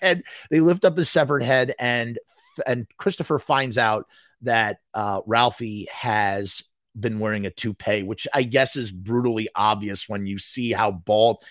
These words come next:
he's just a bald fuck, man. And I'm not one to speak 'cause I'm kinda, uh, th-,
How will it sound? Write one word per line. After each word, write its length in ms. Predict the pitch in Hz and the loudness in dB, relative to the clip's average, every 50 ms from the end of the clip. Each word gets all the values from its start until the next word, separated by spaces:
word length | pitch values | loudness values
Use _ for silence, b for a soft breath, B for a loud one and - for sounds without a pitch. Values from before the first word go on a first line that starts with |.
| B B | B B
he's 140 | B 139 127 | B 0 0
just 160 | 156 135 - | 0 0 -2
a 40 | 127 | -2
bald 400 | 110 101 110 120 127 139 139 - | -2 2 4 8 8 8 6 6
fuck, 360 | - - - 135 123 - - | 2 2 2 2 2 2 -2
man. 300 | 113 113 110 110 107 104 - _ _ _ b b b b b b b b b b | -6 -4 -4 -4 -6 -8 -10 _ _ _ b b b b b b b b b b
And 120 | 113 113 131 | 2 4 4
I'm 80 | 135 | 6
not 180 | 139 135 127 110 | 6 4 4 2
one 160 | 120 120 113 | 2 0 0
to 60 | 107 | -2
speak 260 | - - - 104 95 - | -6 -6 -8 -8 -6 -6
'cause 140 | 104 92 | -6 -4
I'm 220 | 104 101 101 98 98 | -2 -2 -2 -4 -6
kinda, 440 | - - 98 98 95 92 90 90 - - | -4 -4 -2 -2 -2 -2 -4 -6 -6 -6
uh, 220 | 117 104 87 90 87 - - - _ _ | -4 -4 -4 -4 -6 -10 -16 -20 _ _
th-, 1160 | 120 113 101 98 98 95 92 82 78 85 85 85 80 78 73 82 82 - - _ 107 98 92 | -6 -4 -2 -2 -2 -2 -4 -4 -4 -6 -4 -4 -4 -6 -6 -8 -10 -12 -12 _ -8 -8 -8